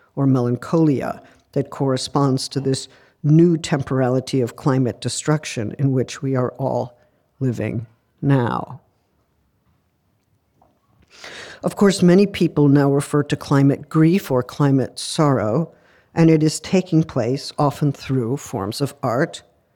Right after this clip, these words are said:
taking shape, taking form through works of art.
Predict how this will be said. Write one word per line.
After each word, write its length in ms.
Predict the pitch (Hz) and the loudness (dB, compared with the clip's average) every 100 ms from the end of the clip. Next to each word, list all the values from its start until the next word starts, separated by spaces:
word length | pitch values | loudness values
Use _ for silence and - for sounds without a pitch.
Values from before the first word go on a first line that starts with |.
| _ _ _ _ | _ _ _ _
taking 360 | 147 127 123 120 | -4 -2 -2 -4
shape, 500 | - - 190 143 - | -6 -2 0 0 -2
taking 360 | 131 - 127 | -6 -6 -10
form 520 | 120 - 165 127 143 156 _ | -8 -4 0 0 -2 -4 _
through 200 | - 139 | -4 -2
works 400 | 117 120 101 - | -2 -4 -6 -10
of 140 | 117 | -10
art. 420 | - 101 123 - | -8 -4 -4 -4